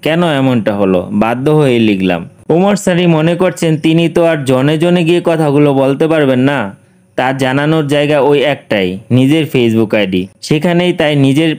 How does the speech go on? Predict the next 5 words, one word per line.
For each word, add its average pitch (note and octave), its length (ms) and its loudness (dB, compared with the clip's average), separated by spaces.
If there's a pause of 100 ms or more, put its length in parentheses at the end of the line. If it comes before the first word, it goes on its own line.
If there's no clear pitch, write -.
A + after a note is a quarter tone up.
যাবতীয় C#3+ 480 0
উপলব্ধির C#3+ 680 0
কথা D3 400 -2 (140)
বললেন B2 420 2
তিনি। F#2 320 -2